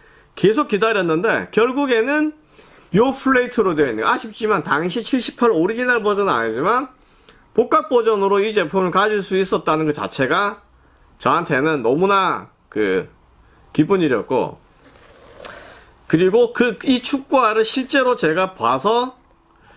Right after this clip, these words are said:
아, 물론 이제 코파 문디알도 그 뒤에 삼십 주년 모델인가 뭐 그렇게 나오죠. 나오는데 어쨌든 이 모델을 제가, 아, 구입을 해서 갖게 되고, 물론 이것도 한국에서 안 났기 때문에,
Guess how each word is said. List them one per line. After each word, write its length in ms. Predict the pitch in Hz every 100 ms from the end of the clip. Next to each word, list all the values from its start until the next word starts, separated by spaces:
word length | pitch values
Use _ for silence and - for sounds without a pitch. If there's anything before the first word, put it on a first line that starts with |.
| - _ _ _ _
아, 360 | 107 104 104 113
물론 260 | 190 294
이제 100 | 247
코파 280 | 220 262 277
문디알도 480 | 254 254 254 220 202
그 160 | 202 185
뒤에 180 | 175
삼십 300 | 185 247 -
주년 160 | 208 196
모델인가 360 | 143 139 139 147
뭐 60 |
그렇게 180 | 147 175
나오죠. 340 | 127 98 101 101
나오는데 640 | 120 123 117 139 95 80 - - - - -
어쨌든 380 | 160 247 247 254
이 80 | 294
모델을 560 | 233 196 208 180 196
제가, 480 | 151 120 156 190 - _ _ - -
아, 420 | 110 110 107 110 - - _ _ _ -
구입을 420 | - 233 233 202
해서 380 | 156 135 202 214
갖게 340 | - 226 240 190
되고, 500 | 151 165 147 85 127
물론 240 | 175 247
이것도 180 | 240 233
한국에서 360 | 311 294 254 185
안 120 | 131
났기 260 | 156 165
때문에, 480 | 131 120 135 220 262